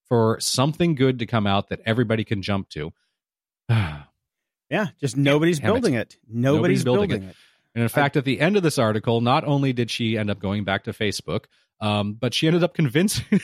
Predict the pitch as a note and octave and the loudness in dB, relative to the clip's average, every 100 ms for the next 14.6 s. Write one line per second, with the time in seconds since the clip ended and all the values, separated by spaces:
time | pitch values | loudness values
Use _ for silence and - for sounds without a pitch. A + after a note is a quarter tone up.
0 | - A#3 - _ - - E3 D3 - E3 | 0 -2 -4 _ -20 -2 0 0 -2 -6
1 | - F3 E3+ F3+ A3 E3 - D3+ - E3+ | -2 0 2 2 2 0 0 0 2 0
2 | - E3+ D3+ D3+ F3 F3 C#3+ E3+ D#3 - | 0 -4 -2 0 2 0 2 2 2 0
3 | B2 A2+ A2+ C3 A#2+ B2 D3 E3 D3+ C3+ | -2 -4 0 0 0 2 2 2 2 2
4 | D3 C3+ B2+ - A#2+ B2+ A#2 B2+ - G#2+ | 2 0 -2 -2 -2 0 0 -2 -2 -4
5 | G2 F#2+ G2+ _ _ B2+ D#3 C3 C3 C3 | -2 -2 -6 _ _ 2 2 2 2 2
6 | - A#2 G2+ B2 - B2+ B2 B2+ A2+ - | 2 -4 0 -2 -2 -4 -4 -2 -2 -2
7 | - E3 A#2 F#2+ - G#2 - F#2+ G2 G2+ | 0 0 0 -2 -4 -6 -4 -4 -2 -4
8 | G#2 - _ - B2+ B2 F3 D#3 C#3 C#3 | -8 -12 _ -2 0 2 2 2 2 0
9 | G#2+ B2+ C3 G#2+ F#2 - - - _ D#4+ | 0 0 0 -2 -8 -14 -16 -16 _ 2
10 | A3+ D#3+ D#3+ C#3 C3+ B2 B2 A#2 A2+ - | 2 4 2 4 2 2 0 0 0 -2
11 | - - - - - - - - D#3+ G2 | 0 -2 -2 -4 -6 -6 -6 -4 -4 -4
12 | C#3 A#3+ - A#3+ A#3+ A3+ G#3 G#3 C4+ E4 | -2 -2 2 2 0 -2 -2 -2 -4 -6
13 | C4 G#3+ G3+ G#3 A3 G3+ F#3+ A#3 A#3+ F#3+ | -6 -4 0 0 0 0 0 -2 0 0
14 | F3 F3 F3+ F3 E3 | 0 0 0 0 0